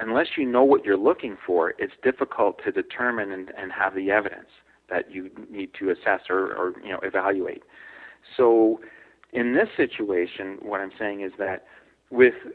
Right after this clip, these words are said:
there's evidence there, but I don't believe we are, we are looking in the right places to find, for example, physical evidence of abductions. So I believe there's evidence there, there's physical evidence there, and we could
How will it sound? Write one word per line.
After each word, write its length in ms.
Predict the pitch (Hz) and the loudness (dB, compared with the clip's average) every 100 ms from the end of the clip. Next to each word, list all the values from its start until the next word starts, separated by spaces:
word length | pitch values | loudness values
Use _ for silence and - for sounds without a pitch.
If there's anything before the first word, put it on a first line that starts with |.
| - | -2
there's 240 | 127 127 135 | 4 6 6
evidence 380 | 190 208 147 - | 6 4 0 2
there, 320 | 131 151 85 | 2 4 2
but 180 | 82 101 | 0 4
I 80 | 110 | 4
don't 240 | 135 196 | 4 2
believe 480 | 160 120 120 123 120 117 | 0 2 0 0 -4 -8
we 320 | 113 107 104 | -10 -6 -2
are, 200 | - 98 - 85 | -2 -4 -10 -10
we 140 | 104 | -2
are 100 | 98 104 | 2 4
looking 360 | 120 123 123 | 2 0 -4
in 80 | 104 | -6
the 80 | 98 | -2
right 260 | 98 98 - | 0 0 -2
places 440 | 98 98 - 95 - | -2 -2 -2 -8 -8
to 60 | |
find, 300 | 85 104 95 | -4 -2 -2
for 140 | - 98 | -2 -4
example, 400 | 90 95 92 92 - | -2 -4 -4 -2 2
physical 400 | 131 131 101 92 | 2 2 0 0
evidence 400 | 85 90 87 - | 0 -4 -6 -6
of 140 | 90 - 95 | -8 -6 -6
abductions. 560 | 92 - 87 - 76 - - - - - | -6 -4 -6 -8 -20 -20 -20 -20 -20 -2
So 220 | 113 104 - | -2 -2 2
I 100 | 110 | 4
believe 300 | 120 143 131 | 6 4 6
there's 200 | 110 98 | 4 6
evidence 380 | 107 110 98 92 - | 4 4 0 -4 -4
there, 320 | 87 85 87 - | -2 -2 -4 -4
there's 160 | 92 87 - | -4 -4 0
physical 320 | 139 120 101 | 2 2 0
evidence 360 | 90 90 87 85 | 0 -2 -10 -8
there, 220 | 90 90 87 | -4 -2 -4
and 200 | 92 95 | -6 -8
we 80 | 95 | -10
could 180 | - | -14